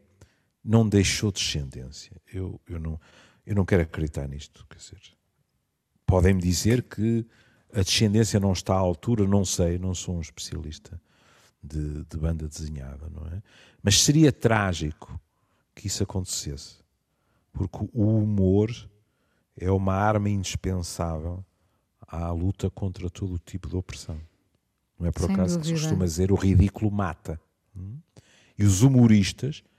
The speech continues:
Speaker 1: seja na stand-up comedy, seja, eh, neste tipo de, de cartoon,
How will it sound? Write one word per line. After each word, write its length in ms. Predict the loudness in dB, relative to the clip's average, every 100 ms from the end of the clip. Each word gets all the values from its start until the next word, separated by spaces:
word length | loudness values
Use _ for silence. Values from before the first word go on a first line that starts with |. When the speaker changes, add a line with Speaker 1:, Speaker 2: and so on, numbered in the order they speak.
| _ _ _ _
Speaker 1:
seja 600 | -12 -4 -4 -4 -8 -10
na 120 | -10
stand-up 580 | -10 -6 -6 -4 -6 -6
comedy, 460 | -8 -8 -6 -8 -10
seja, 600 | -6 -2 -2 -2 -6 -10 _ _ _ _ -14
eh, 100 | -10
neste 380 | -4 -2 -4 -6 _
tipo 540 | -8 -8 -10 -12 -12 _ _ _ _ -20
de, 580 | -10 -6 -6 -6 -8 -8 -10 -14 -18 -20 -20
de 580 | -12 -8 -8 -10 -12 -10
cartoon, 540 | -6 -6 -4 -2 -2